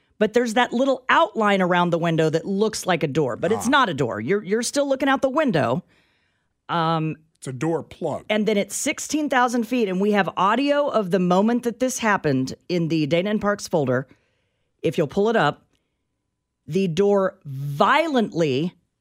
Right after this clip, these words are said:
Speaker 1: became unattached,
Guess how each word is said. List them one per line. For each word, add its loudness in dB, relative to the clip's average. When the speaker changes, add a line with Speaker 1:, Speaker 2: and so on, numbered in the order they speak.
Speaker 1:
became 2
unattached, -2